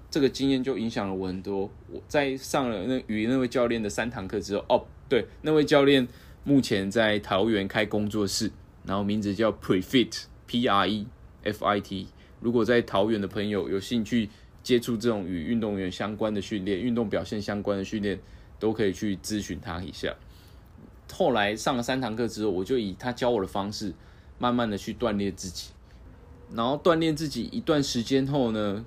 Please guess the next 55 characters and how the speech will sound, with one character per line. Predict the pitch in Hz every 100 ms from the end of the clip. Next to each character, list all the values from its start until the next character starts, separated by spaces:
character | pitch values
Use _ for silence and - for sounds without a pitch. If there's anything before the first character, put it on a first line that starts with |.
| -
刚 | 131 127
好 | 123
我 | 90 87 87
遇 | 104
到 | 107 107
工 | 101 104 107
作 | 101 104
上 | 98 107 101
面 | 98 95
的， | 92 85 -
哎， | 110
我 | 117 117
想 | 104
要 | 95
转 | 98 107
换 | 90 117
跑 | - -
道。 | - 98 - - - - - - - - -
那， | 160
那 | 175
时 | 180 170
候 |
我 | 143
就 | 113
在 | 151
想 | 143 110
说， | 104 131
哎， | 135 202 - - - - - - - -
我 | - 143
想 | 131
要 |
做 | 131 156
些 | 120 120
什 | -
么？ | - - - - - - - - - - -
有 | -
没 | 117
有 | 143
我 | 139
喜 | 139 - 107
欢 | 123 120
的 | 107
事？ | - 95 - - - - - - -
因 | - 123
为 |
我 | 117 101
个 | 101 156 127
人 | 107 104
是 | 107 127
觉 | 110
得 | 104 95
工 | 98 120 123
作 | 127
还 | 117 107
是 | 98 123 117